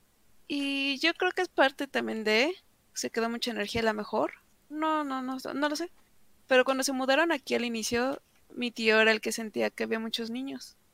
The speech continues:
Se le subían, de hecho, porque llegaba de trabajar de las noches porque era maestro y luego iba a la nocturna.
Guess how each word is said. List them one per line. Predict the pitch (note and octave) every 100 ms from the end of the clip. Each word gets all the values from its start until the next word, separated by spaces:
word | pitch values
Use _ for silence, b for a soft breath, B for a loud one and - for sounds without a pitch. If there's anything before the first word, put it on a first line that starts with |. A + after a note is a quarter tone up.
| _ _ _ _ _ _
Se | - A#3+
le | A3+
subían, | B3 A#3 A3+
de | A3 G#3
hecho, | G#3 A#3+ A#3 -
porque | A3+ - A3
llegaba | A3 G#3+ G#3+ A3 A3 G#3+ A3+ - - - - - - -
de | A3
trabajar | - G#3 G#3+ A3
de | A3+
las | A3+ A#3+
noches | A#3+ A#3 B3+ -
porque | A#3 -
era | G#3+
maestro | A3 A3 A3+ - C#4+ G4 G#4+ _ -
y | B3
luego | A3 A3+ G#3+
iba | A3+
a | A#3
la | G#3+
nocturna. | G#3+ - C4+ B3+